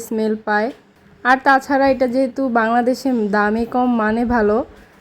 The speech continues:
বেশিরভাগই দেখা যায় আমাদের ঘরে এই ব্রয়লার চিকেনটা থাকে আর বারবারই রান্না করা হয়, তখন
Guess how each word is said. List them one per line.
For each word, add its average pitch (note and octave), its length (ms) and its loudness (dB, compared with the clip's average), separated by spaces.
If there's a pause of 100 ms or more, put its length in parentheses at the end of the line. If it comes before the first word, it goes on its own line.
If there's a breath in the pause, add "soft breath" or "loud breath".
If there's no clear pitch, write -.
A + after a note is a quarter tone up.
(120)
বেশিরভাগই B3+ 580 4
দেখা B3+ 260 0
যায় C4+ 160 2
আমাদের A#3 220 0 (120)
ঘরে G#3+ 260 2 (260)
এই G3+ 140 2
ব্রয়লার G3+ 360 0
চিকেনটা A3 360 -6 (140)
থাকে A3+ 300 -6 (540 loud breath)
আর G#3+ 100 4 (100)
বারবারই G#3+ 500 2
রান্না A#3+ 300 2
করা A3+ 280 0
হয়, A3 180 0 (120)
তখন A3 260 -4